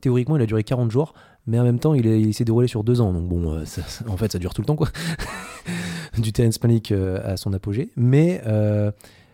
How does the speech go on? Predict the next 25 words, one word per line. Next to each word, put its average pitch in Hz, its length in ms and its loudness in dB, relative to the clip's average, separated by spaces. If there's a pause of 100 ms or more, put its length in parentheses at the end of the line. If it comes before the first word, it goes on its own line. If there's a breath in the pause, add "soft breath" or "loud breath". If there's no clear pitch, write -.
(220 loud breath)
mais, 123 360 4
euh, 107 640 4
c'est, 131 380 4
euh, 107 240 0
c'est, 117 320 2
euh, 110 220 2
ce - 100 -6
qui 117 180 2
est, 127 80 0
ce - 80 -6
qui 117 140 0
est, 113 140 2 (100)
ce - 60 -12
qui 117 180 2
est, 113 160 4
ce - 100 -6
que, 120 140 2
ce - 80 -2
que 123 80 2
disait 113 240 2
Ryan 110 160 4
Gosling 113 280 2
en 110 60 4
interview, 110 380 4
globalement, 117 400 4